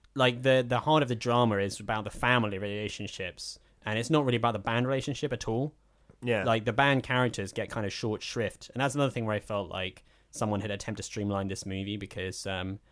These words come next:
Speaker 1: although they, they do get stuff to do, but they, their characters are not remotely explored, and it feels like that there's been some stuff that has been, like, winnowed away, and it, we're just left with, um, the core, like, the heart of the movie is obviously his family relationships plus this romance,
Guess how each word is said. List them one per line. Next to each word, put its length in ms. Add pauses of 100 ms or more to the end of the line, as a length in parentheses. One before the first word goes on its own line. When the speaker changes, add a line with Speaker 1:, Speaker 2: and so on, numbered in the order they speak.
(280)
Speaker 1:
although 260
they, 280
they 120
do 160
get 160
stuff 220
to 100
do, 180
but 280
they, 160
their 240
characters 340
are 60
not 200
remotely 340
explored, 440
and 100
it 140
feels 180
like 360 (320)
that 340
there's 160
been 160
some 160
stuff 320
that 60
has 120
been, 220
like, 160
winnowed 340
away, 340
and 100
it, 100
we're 80
just 240
left 300
with, 240
um, 320 (320)
the 80
core, 720
like, 160
the 60
heart 200
of 60
the 40
movie 280
is 100
obviously 400
his 180
family 460
relationships 800 (240)
plus 240
this 240
romance, 640